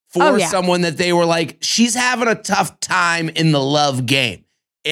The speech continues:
Speaker 1: ain't about Rodney. Rodney could have been anybody. Rodney could have been
Speaker 2: Mm-hmm.
Speaker 1: anyone that said yes to her. And she is, Rodney is just, you know, a mannequin of a man who keeps saying no to her or that she
Speaker 2: Yeah.
Speaker 1: can't find. She doesn't even know. It didn't even seem like Lace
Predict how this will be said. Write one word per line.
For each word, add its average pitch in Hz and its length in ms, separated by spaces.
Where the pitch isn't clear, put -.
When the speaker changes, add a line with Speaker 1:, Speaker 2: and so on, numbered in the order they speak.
Speaker 1:
ain't 247 220
about 220 260
Rodney. 151 420
Rodney 220 540
could 214 180
have 185 100
been 160 260
anybody. 185 680
Rodney 185 340
could 214 120
have 208 80
been 208 80
Speaker 2:
Mm-hmm. - 80
Speaker 1:
anyone 247 360
that 226 140
said 196 260
yes 185 340
to 175 100
her. 147 320
And 151 180
she 202 220
is, 190 240
Rodney 214 480
is 196 180
just, 185 320
you 170 140
know, 147 160
a 165 80
mannequin 214 680
of 202 100
a 196 60
man 185 480
who 180 160
keeps 180 300
saying 156 380
no 131 220
to 117 100
her 104 180
or 165 160
that 175 200
she 170 80
Speaker 2:
Yeah. 175 100
Speaker 1:
can't 190 320
find. 135 360
She - 140
doesn't 277 220
even 196 160
know. 180 140
It 190 140
didn't 349 180
even 302 180
seem 247 300
like 180 180
Lace 160 520